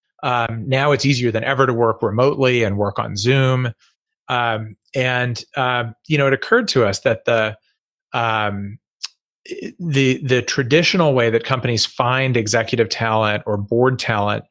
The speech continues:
um, as startups and early stage companies is, is kind of incompatible with the way startups operate.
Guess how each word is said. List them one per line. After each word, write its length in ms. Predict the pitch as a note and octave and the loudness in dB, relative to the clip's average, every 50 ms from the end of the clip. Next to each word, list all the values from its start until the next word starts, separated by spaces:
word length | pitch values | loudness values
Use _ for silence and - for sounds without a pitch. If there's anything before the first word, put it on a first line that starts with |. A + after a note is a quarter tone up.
| - - - - _ _ - - - _ _ - | -20 -20 -20 -20 _ _ -20 -20 -20 _ _ -6
um, 300 | D3 B2+ A#2 A2+ A#2 A#2 - - _ _ _ _ _ - | -2 -2 0 -2 -2 -6 -10 -14 _ _ _ _ _ -4
as 280 | - B2 B2+ B2 A#2 - | -2 -2 0 0 0 -2
startups 600 | - - - C3 C#3+ E3 C#3+ A2+ G#2+ G#2 - - | -2 -2 0 0 0 0 0 0 -2 -2 -4 -4
and 80 | A#2+ | -2
early 240 | B2 C3 C3 B2+ A#2+ | 0 2 2 2 2
stage 280 | - - B2 A#2+ - - | 2 0 0 0 0 0
companies 600 | - D3+ C#3+ - B2+ A2+ G#2 G#2 G2+ - - - - - _ _ _ _ _ _ _ _ _ - | -2 0 0 0 -2 -2 -2 -2 -2 -4 -6 -6 -10 -20 _ _ _ _ _ _ _ _ _ -2
is, 360 | D#3 D3 C#3+ C3 - - - _ _ _ _ _ _ _ | 0 0 0 0 -2 -6 -8 _ _ _ _ _ _ _
is 160 | - D3 C#3 | -2 0 0
kind 220 | - - - A#3 B3 | 0 0 0 0 0
of 120 | G#3 E3 D#3+ | 0 0 2
incompatible 800 | E3 E3+ - - C#3+ B2+ - - B2+ C3 C#3 C#3+ B2 A#2+ A2+ | 2 2 2 0 -2 -2 -2 -2 -2 -2 0 0 0 0 0
with 140 | G#2+ G#2 G2+ | 0 -2 -2
the 60 | A#2+ | 0
way 140 | A2+ A2+ A2 | 2 2 2
startups 440 | - - - A2+ G#2 G#2 G#2 - - - | 2 0 0 0 0 0 -2 -2 -2 -2
operate. 480 | A2 G#2+ G#2 - A#2 A2 - - - | 0 0 0 0 -2 -2 -4 -6 -8